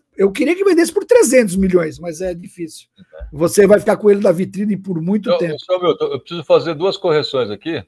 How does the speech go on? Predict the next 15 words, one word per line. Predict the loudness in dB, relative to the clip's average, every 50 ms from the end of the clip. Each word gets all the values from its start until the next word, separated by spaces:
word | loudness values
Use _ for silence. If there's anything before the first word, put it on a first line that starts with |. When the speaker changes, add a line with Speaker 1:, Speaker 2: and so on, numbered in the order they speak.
| _ _ _ _ _ _ _ _ _
Speaker 1:
Faça. | -6 -4 -4 -2 -4 -6 -8 -12 -14 -16 -18 _ _ _ _ _ _ -10
Speaker 2:
Pedir | -10 -8 -8 -10
desculpa | -12 -12 -8 -8 -6 -4 -4
ao | -2
Bartolomeu, | 0 0 -2 -2 -2 -4 -4 -4 -4 -4 -4 -4 -4 -4
que | -4 -4
o |
Bartolomeu | -2 -2 -2 -2 -2 -4 -4 -4 -4 -4 -6 -6
disse | -8 -10 -12 -10
que | -10 -8
ele | -6 -6
não | -6
escreveu | -6 -6 -4 -2 -2 -2 -2 -2 -4 -4 -4 -4
Crefisa, | -6 -4 -4 -4 -4 -6 -10 -12 -10 -10 -10 -8 -10 -12
ele | -12 -10